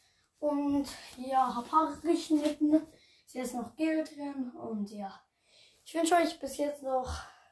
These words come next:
schöne Weihnachten. Ich hoffe, ihr, ihr werdet gut feiern. Ähm, ja.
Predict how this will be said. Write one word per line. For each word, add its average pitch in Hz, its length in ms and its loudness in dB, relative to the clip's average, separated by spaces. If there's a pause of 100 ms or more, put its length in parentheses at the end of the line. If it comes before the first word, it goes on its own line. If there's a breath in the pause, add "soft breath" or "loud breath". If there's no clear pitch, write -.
(840)
schöne 262 380 4
Weihnachten. 359 420 8
Ich 320 160 2
hoffe, - 200 -4
ihr, 349 220 2 (480)
ihr 294 160 0
werdet 277 380 4
gut 262 220 -10
feiern. 339 420 0 (3000 soft breath)
Ähm, 254 400 -2
ja. 240 360 4